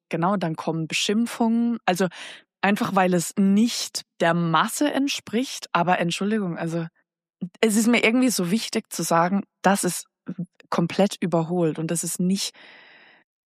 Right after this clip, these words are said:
das konnte man früher vielleicht noch machen, wenn, als es nur ein Buch gab und eine Person im Dorf, die gebildet war und eine Person, die die Autorität hatte, konnte man noch sagen, das ist richtig und das ist falsch. Aber mittlerweile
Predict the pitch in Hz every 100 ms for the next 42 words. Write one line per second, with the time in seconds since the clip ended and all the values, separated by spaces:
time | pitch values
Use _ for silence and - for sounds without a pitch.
0 | - 190 - - - 254 269 277 240 220
1 | - 220 220 208 196 180 165 175 151 170
2 | 202 311 339 339 190 196 202 - 185 180
3 | 175 185 - 170 175 175 175 214 - -
4 | 226 220 185 170 170 175 - 165 - 170
5 | 208 202 180 170 170 - 175 170 - 180
6 | 240 226 214 214 202 175 180 170 - -
7 | 170 170 165 - 165 160 165 - 185 -
8 | 214 190 175 165 160 156 151 - 165 185
9 | 226 - - - - - 175 180 196 -
10 | 190 185 196 180 175 170 - - 165 180
11 | 196 180 170 170 175 165 170 175 185